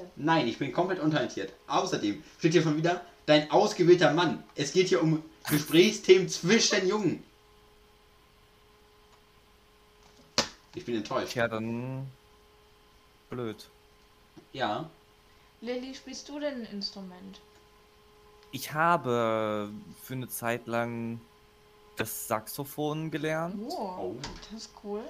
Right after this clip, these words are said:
Speaker 2: Das fand ich sehr nice, aber
Speaker 3: Mhm.
Speaker 2: das war halt nur in der Schule und dann war's halt irgendwann vorbei und dann
Speaker 1: Oh.
Speaker 2: lag dieses Saxophon für ein halbes Jahr oder länger bei mir zu Hause und es war nur ausgeliehen. Meine Mutter hat vergessen, das zurückzugeben und dann irgendwann hat das halt
Speaker 3: Mhm.
Speaker 2: zurückgegeben, dann war so, „Hm, blöd.“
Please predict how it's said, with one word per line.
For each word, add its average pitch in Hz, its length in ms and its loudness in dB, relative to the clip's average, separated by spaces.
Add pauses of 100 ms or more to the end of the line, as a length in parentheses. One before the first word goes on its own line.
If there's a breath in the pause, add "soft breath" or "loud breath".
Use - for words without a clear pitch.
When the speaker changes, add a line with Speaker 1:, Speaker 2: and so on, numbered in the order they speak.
(120)
Speaker 2:
Das - 160 -4
fand 139 240 -4
ich 123 160 -8
sehr 127 180 -2
nice, 120 640 -2
aber 123 160 -2
Speaker 3:
Mhm. 120 40 -2
Speaker 2:
das 117 140 -6
war 123 80 2
halt 120 140 0
nur 127 160 -6
in 123 80 -6
der 117 80 -4
Schule 151 400 -4
und 110 80 -4
dann 117 160 -2
war's 117 180 0
halt 127 100 -12
irgendwann 120 240 -8
vorbei 127 460 0
und 95 60 -6
dann 110 240 -6 (120)
Speaker 1:
Oh. - 240 -14
Speaker 2:
lag 123 200 0
dieses 113 180 -12
Saxophon 123 580 -4
für 117 120 -8
ein 110 140 -6
halbes 113 380 0
Jahr 110 140 4
oder 107 140 -4
länger 110 220 -2
bei 107 120 -4
mir 110 160 -6
zu 117 140 -4
Hause 113 560 0 (320 loud breath)
und 123 100 -4
es 120 100 -4
war 127 100 0
nur 120 140 2
ausgeliehen. 127 560 2
Meine 113 140 -4
Mutter 123 160 -8
hat 120 60 -18
vergessen, 127 300 -10
das 113 140 -12
zurückzugeben 123 680 -8
und 104 60 -6
dann 107 120 -6
irgendwann 117 320 -8
hat 120 100 -8 (160)
das 120 140 -10
halt 120 120 -10
Speaker 3:
Mhm. - 20 -10
Speaker 2:
zurückgegeben, 120 520 -10
dann 113 120 -10
war 110 100 -10
so, 117 160 -10
„Hm, 113 260 -10 (140)
blöd.“ 104 300 -8